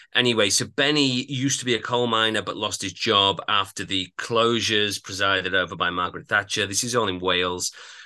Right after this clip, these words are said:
And then basically Billy and Benny are out drinking, and they decide to, now let me get this right, I think they break into a shop.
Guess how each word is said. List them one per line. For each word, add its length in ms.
And 160
then 400
basically 440
Billy 360
and 120
Benny 380
are 180
out 360
drinking, 840
and 460
they 600
decide 640
to, 640
now 180
let 140
me 100
get 180
this 200
right, 160
I 80
think 200
they 120
break 580
into 800
a 680
shop. 840